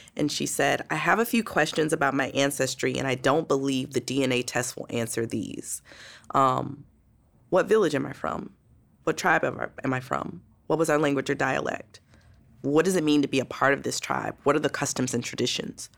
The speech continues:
What was our last name?" You know, and she has this list of, like, eighteen different questions that she can answer that there's no way that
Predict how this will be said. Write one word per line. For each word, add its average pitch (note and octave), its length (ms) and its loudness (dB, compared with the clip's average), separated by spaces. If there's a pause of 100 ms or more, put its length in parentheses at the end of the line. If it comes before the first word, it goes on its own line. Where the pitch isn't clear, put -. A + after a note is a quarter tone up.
(120)
What D3 120 4
was F3 120 2
our C3+ 100 2
last B2 380 -2
name?" B2 400 -2 (500)
You D3+ 140 2
know, C3 240 4
and C#3 200 4
she C#3 180 0
has C#3 180 0
this C3 240 -2
list C#3+ 400 4
of, C3 160 -2
like, A#2 340 -4 (400)
eighteen D#3+ 580 0
different - 340 -4
questions - 640 -6
that - 160 -6 (340)
she - 240 -4
can - 160 -4
answer - 460 -2 (360)
that B2+ 300 0 (180)
there's C#3+ 240 4
no E3+ 180 6
way D3 400 4
that - 280 -8